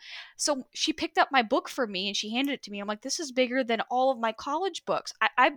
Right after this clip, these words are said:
I was in grad school. I was like, "This is bigger than, like, any college book I've ever had." And then she's like, "Yeah, it's because it's a whole class."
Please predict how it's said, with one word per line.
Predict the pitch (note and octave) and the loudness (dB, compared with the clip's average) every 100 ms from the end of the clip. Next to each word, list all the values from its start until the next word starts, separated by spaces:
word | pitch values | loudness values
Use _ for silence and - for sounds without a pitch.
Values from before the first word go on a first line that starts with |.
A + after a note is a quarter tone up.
| - | 0
I | D4+ | -2
was | F#4 D#4 | 0 -2
in | C4 | -4
grad | A#3 A3 D#4+ - | 0 2 2 0
school. | - F#3 D3+ | -4 -2 0
I | |
was | G#3 | 2
like, | D4+ C4 | 0 -2
"This | D4+ | -8
is | B4 C4 | -8 -2
bigger | A#3+ C4 | 0 2
than, | B3+ A3 | 0 -2
like, | G#3+ - | -8 -6
any | A3+ G#3+ | -6 -6
college | - G4 A#4+ C#4+ | -4 -4 -4 -6
book | G#3 | -4
I've | F#3+ F#3 | -2 -2
ever | F#3+ D#3+ | -4 -4
had." | F#3+ D#3 D#3 | 0 2 2
And | D#3+ F3+ | -4 -12
then | G3 - | -12 -14
she's | - A3 | -12 -6
like, | F#3+ - | -6 -6
"Yeah, | C4+ D#4 | -6 -6
it's | - | -8
because | - A3+ | -10 -10
it's | G#3 | -8
a | F#3 | -10
whole | - E3+ | -10 -14
class." | - B3+ D4+ - - | -10 -10 -8 -10 -12